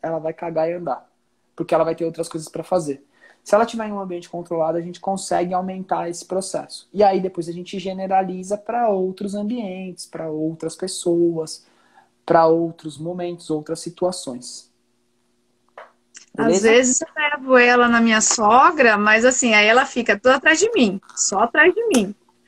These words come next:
Speaker 2: Ela só vai perto da minha sogra, que a minha sogra pega a vasilha de leite, porque ela adora leite com café,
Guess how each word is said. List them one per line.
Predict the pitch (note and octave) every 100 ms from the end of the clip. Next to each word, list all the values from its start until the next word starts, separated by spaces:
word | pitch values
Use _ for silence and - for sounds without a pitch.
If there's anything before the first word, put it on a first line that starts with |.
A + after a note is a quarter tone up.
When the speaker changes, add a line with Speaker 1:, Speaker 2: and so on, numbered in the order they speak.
| -
Speaker 2:
Ela | A3 B3+
só | B3+ D4
vai | B3 A#3+ B3+ D#4+
perto | A4+ G#4 F#4+
da |
minha | D#4+ D4+
sogra, | D4+ C#4+ C4 D4+ G4
que |
a | G4
minha | G4+
sogra | F4 F#4
pega | F#4 C#4+ C#4
a |
vasilha | C#4+ C4+ C4
de | B3
leite, | A#3 A3 B3+ -
porque | -
ela | B3+ B3+
adora | A#3 B3
leite | B3+ B3 B3
com | B3
café, | B3 A3+ - A3 C4